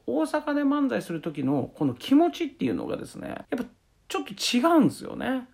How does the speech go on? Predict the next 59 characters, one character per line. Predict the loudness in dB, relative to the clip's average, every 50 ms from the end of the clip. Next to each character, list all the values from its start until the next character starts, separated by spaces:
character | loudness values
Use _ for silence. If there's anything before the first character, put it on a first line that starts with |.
| _ _
意 | -2 -2 0 0
識 | -2 -6 -6 -4 -4 -4
し | -4 -4
て | -4 -4 -4
こ | -2 -2 -2 -2 -2 -2
う | -4
気 | -2
持 | 0 0 0
ち | 0 0 -2
を | -2 -2
で | -2 -4
す | -6 -6
ね、 | -6 -4 -4 -4 -4 -6 -8
そ | -8 -6 -2 0 2
う | 2
い | 2
う | 2
風 | 4 2 2
に | 2
持 | 2 0 -2
っ | -2
て | -2 -2 -4
っ |
て | -4 -4 -4 -4 -4
る | -4 -4
こ | -4 -6
と | -4 -4
も | -4 -4
な | -4 -4 -6
く、 | -6 -6
無 | -4 0 2 4 4
意 | 4 4
識 | 4 0 -6 -6 -4 -4 -4
的 | -4 -4 -2 0 2
に | 2 2
そ | 2 2 2 2
う | 4
な | 2 0
っ | -2 -4
て | -6 -6 -4
る | -4 -4
自 | -4 -4 -4 -4
分 | -4 -2 -2 -2
が | -2 -2 -2
い | -2
る | 0 0
み | 0 0 0
た | -2 -4
い | -4
な | -6
こ | -6 -8 -8
と | -6 -6 -4
な | -4 -4
ん | -6
で | -8 -10
す | -12 -14
け | -12
ど | -12 -10
も、 | -6 -2 0 0 0 0 -4